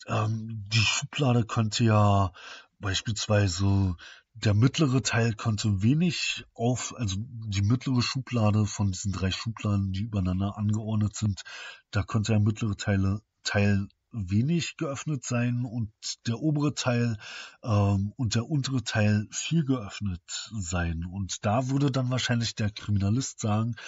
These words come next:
das ist ein Indiz dafür, dass das ein Amateur war. Wenn jetzt aber die Schubladen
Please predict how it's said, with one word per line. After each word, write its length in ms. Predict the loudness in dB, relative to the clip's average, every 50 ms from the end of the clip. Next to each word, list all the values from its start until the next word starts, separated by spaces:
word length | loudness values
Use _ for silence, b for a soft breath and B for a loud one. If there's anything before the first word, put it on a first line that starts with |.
| B B B B B B
das 120 | -2 -2 -2
ist 60 | 0
ein 80 | -2 -2
Indiz 400 | 0 0 2 2 2 0 0 -2
dafür, 320 | -4 -2 -2 0 -2 0
dass 220 | 0 0 -2 -2
das 200 | -4 -6 -6 -6
ein 60 | -6 -8
Amateur 760 | -6 -2 -2 -2 -2 -4 -8 -8 -4 -2 0 0 0 -2 -4
war. 220 | -6 -8 -8 -12 B B B B B B B B _ _ _ _ _ -6
Wenn 360 | -4 0 4 4 4 4 4
jetzt 540 | 4 2 2 0 -2 -8 -10 -14 -18 -12 -6
aber 540 | -2 2 2 4 4 4 4 6 6 4 2
die 640 | 2 0 0 2 4 4 4 6 6 4 4 2 0 -4 b b b b _ _ _ _ _ _ _ _ _ _ _ -18 -18 _ _ _ -14
Schubladen 1120 | -12 -12 -10 -2 0 0 0 2 2 4 6 6 6 6 4 4 2 2 2 2 0 -2